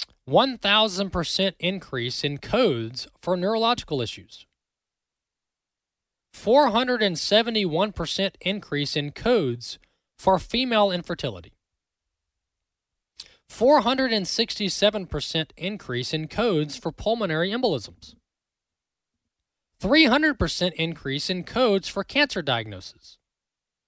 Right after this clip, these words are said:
Three hundred percent increase in codes for miscarriages.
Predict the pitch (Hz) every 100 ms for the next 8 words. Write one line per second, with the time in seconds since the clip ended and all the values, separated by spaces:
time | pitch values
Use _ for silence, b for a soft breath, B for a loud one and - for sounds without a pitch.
0 | _ _ _ _ _ _ _ _ _ _
1 | _ _ _ _ - 208 277 262 269 254
2 | 190 208 202 233 - 147 147 175 170 -
3 | 226 185 - 196 254 285 - 147 110 -
4 | - -